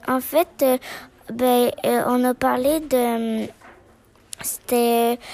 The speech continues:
euh, euh, ben, en fait, Léane, elle avait mis comme un papier, euh, orange, euh, parce qu'elle voulait dire des propositions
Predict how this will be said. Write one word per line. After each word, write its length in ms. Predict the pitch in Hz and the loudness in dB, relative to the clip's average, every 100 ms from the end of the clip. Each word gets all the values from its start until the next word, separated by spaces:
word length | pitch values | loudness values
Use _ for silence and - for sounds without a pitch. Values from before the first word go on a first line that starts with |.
| - - - - | -16 -18 -4 2
euh, 380 | 254 240 240 226 - - - - - - - | 6 6 6 2 -2 -20 -20 -20 -20 -16 -4
euh, 460 | 240 233 226 220 214 - - - - - _ - - - - - - - 240 | 0 0 0 -2 -4 -10 -20 -20 -20 -20 _ -20 -20 -20 -20 -20 -20 -14 -2
ben, 240 | 240 254 233 | 2 4 4
en 120 | 262 | 0
fait, 260 | 285 330 359 - 269 262 - | 0 0 -2 -6 -6 -6 -6
Léane, 540 | 254 254 269 302 320 | -2 2 2 2 0
elle 220 | 285 247 | 0 0
avait 260 | 240 233 240 | -2 -2 -4
mis 260 | 247 269 294 | -2 -4 -4
comme 220 | - 294 320 - - - - | -4 -4 -4 -12 -20 -20 -8
un 200 | 277 311 | -2 -2
papier, 880 | 311 294 262 - 330 285 311 320 311 - | -2 -4 -4 -6 -6 -2 0 -2 -4 -4
euh, 380 | 240 240 233 233 - | -4 -2 -2 -2 0
orange, 800 | 254 247 254 285 349 285 220 214 - - - - - 254 | 2 2 2 2 0 -2 -4 -10 -14 -20 -20 -20 -6 -2
euh, 240 | 247 240 | 0 0
parce 320 | 247 247 - | -2 -2 -2
qu'elle 280 | - 277 269 | -2 0 0
voulait 320 | 262 233 240 | -2 -4 -2
dire 220 | 226 269 269 | -2 -4 -4
des 120 | 247 | -8
propositions 1080 | 233 - 262 - 269 254 254 233 - 254 | -8 -8 -8 -8 -8 -6 -4 -4 -2 -4